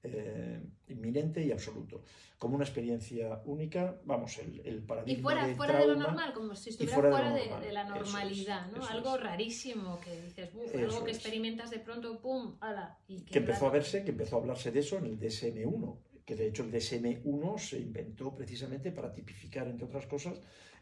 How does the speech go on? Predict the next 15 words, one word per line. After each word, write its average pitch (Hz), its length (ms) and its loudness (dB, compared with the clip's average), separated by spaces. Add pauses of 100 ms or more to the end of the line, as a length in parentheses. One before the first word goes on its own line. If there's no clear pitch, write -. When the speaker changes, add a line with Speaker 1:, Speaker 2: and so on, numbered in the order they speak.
Speaker 1:
eh, 113 340 2
los 113 200 0
trastornos 147 420 -2
por 151 100 -4
estrés - 240 -4
postraumático, 135 680 -4
¿no? 220 120 -2
Los, 110 220 -2
eh, 110 240 -4
trastornos 135 560 -4
de, 110 300 0 (400)
secundarios 117 500 -4
a 135 60 -2
la 101 80 -4
guerra - 340 -2